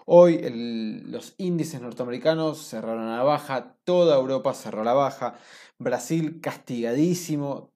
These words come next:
el índice brasileño de Bovespa fue muy castigado,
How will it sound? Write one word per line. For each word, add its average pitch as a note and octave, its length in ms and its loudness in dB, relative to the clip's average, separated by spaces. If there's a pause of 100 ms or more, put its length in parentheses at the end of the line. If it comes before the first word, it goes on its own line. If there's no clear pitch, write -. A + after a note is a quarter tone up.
el B2+ 160 -8
índice A#2+ 340 -6
brasileño B2+ 400 -6
de B2+ 60 2
Bovespa B2+ 540 -2
fue A#2+ 240 -12
muy D#3 540 -2
castigado, B2 800 -4